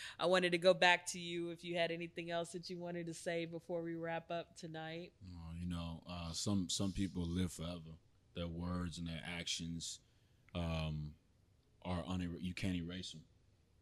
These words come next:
Speaker 2: And, uh, you know, Baba Fana is definitely a staple in the community. I live right across the street from the Shrine of the Black Madonna. And, um, you know, every time I heard him, he was just profound. Makes me wanna go back and really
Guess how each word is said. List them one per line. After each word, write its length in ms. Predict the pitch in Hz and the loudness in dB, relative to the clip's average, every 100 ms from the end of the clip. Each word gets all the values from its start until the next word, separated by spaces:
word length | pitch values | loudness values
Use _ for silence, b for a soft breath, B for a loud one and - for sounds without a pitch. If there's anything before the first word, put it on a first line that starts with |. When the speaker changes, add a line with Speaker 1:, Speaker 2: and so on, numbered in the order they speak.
| - 80 | -12 -8
Speaker 2:
And, 180 | 78 76 | -4 -2
uh, 240 | 80 78 78 | 0 0 2
you 120 | 87 | 2
know, 120 | 82 | 2
Baba 260 | 80 90 87 | 0 0 -2
Fana 500 | 85 85 87 87 85 | -4 -2 0 0 -2
is 120 | 80 | -4
definitely 560 | 76 92 87 82 82 80 | -4 -2 -2 -4 -2 -2
a 40 | |
staple 440 | - - 85 80 85 | -2 -2 -2 -2 -4
in 80 | |
the 80 | 80 | -4
community. 420 | 82 82 85 80 | -4 -2 -2 -2
I 80 | 82 | 0
live 220 | 92 85 | 0 0
right 120 | 87 82 | -2 -4
across 320 | - 85 - | -4 -4 -2
the 60 | |
street 260 | - 92 82 | -2 -2 -2
from 140 | 82 | -2
the 60 | 80 | -4
Shrine 240 | - 82 78 | -4 -4 -4
of 60 | |
the 80 | 78 | -6
Black 180 | 80 78 | -6 -6
Madonna. 420 | 78 78 78 78 76 b b b b b 85 | -6 -4 -4 -4 -8 b b b b b -4
And, 160 | 85 80 | -2 0
um, 380 | 78 78 76 78 - - _ - | 0 -2 -4 -6 -16 -20 _ -4
you 140 | 90 | -2
know, 180 | 82 78 98 | -2 0 4
every 200 | 104 101 | 4 4
time 260 | 101 95 | 4 4
I 60 | 92 | 2
heard 200 | 90 87 | 2 0
him, 80 | 85 | 0
he 100 | 85 | 0
was 100 | 82 | -2
just 200 | 85 - | -6 -6
profound. 560 | 85 80 82 82 78 78 - - - _ _ - _ _ - _ _ - - | -6 -4 -4 -6 -6 -10 -16 -20 -20 _ _ -20 _ _ -20 _ _ -14 -4
Makes 240 | 95 - | -4 0
me 80 | 92 | 2
wanna 220 | 87 87 | 2 2
go 160 | 82 82 | 2 2
back 280 | 85 82 80 | 2 0 0
and 140 | 82 | 0
really 220 | 85 82 | 0 -2